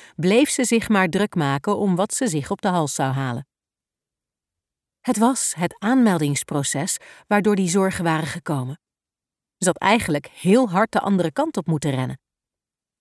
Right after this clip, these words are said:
De advertentie voor een huurhuis in Midnight was in de krant verschenen naast het artikel dat haar leven had verpest.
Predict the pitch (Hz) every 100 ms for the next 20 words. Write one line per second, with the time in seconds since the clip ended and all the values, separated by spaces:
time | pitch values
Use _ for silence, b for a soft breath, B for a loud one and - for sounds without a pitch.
0 | _ _ _ _ _ _ _ _ _ -
1 | - - 262 330 359 - 330 - 196 156
2 | 127 202 320 269 285 277 - - 214 202
3 | - 139 131 - - _ _ _ _ 185
4 | 262 269 202 151 180 247 311 285 - 269
5 | 254 247 202 165 277 - - 269 254 -
6 | 247 - 233 220 180 185 190 151 139 135
7 | - 131 135 - -